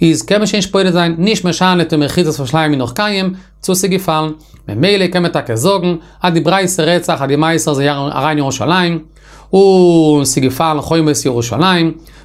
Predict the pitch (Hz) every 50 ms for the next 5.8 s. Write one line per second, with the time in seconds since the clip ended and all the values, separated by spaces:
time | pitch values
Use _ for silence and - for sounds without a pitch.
0 | - - - 147 139 139 - - 185 180 175 170 160 156 147 147 147 143 135 -
1 | 139 131 131 - 175 180 175 165 160 156 151 139 131 - - 170 180 175 165 156
2 | 147 135 127 - - 208 208 180 175 175 170 165 160 - - - - - - -
3 | - - - 139 160 165 165 165 160 156 151 147 139 135 127 123 - - 131 123
4 | 117 110 110 104 - - - - - - - - - - - - - 160 151 -
5 | 147 131 - - 156 143 143 151 170 175 175 - 175 160 156